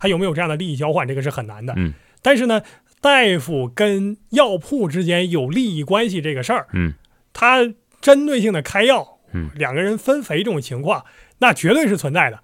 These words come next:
Speaker 2: 嗯。
Speaker 1: 而且有非常有力的人，就是搬出来，
Speaker 2: 嗯。
Speaker 1: 所有人都，都，都不敢说话，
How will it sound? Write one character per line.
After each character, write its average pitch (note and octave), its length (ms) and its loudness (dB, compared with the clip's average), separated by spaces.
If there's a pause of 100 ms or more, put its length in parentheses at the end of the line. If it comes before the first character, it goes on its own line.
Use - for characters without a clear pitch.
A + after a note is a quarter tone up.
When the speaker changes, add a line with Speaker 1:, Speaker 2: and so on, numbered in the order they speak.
Speaker 2:
嗯。 E2+ 240 -4
Speaker 1:
而 A3 120 6
且 C#4+ 120 2
有 F#3 160 2
非 D4+ 200 0
常 A3 140 4
有 F3+ 160 0
力 A3+ 160 0
的 E3 80 -2
人， B2+ 140 -4
就 F3 100 -2
是 D#3 80 2
搬 C#4 240 4
出 B3+ 120 -2
来， D3+ 280 4
Speaker 2:
嗯。 F#2 160 0 (220)
Speaker 1:
所 - 200 4
有 D#4+ 80 8
人 G#3+ 180 4
都， A3 160 6
都， A3 180 -4
都 C4+ 160 2
不 C#4 80 0
敢 D3 160 2
说 E3+ 160 2
话， G3 240 4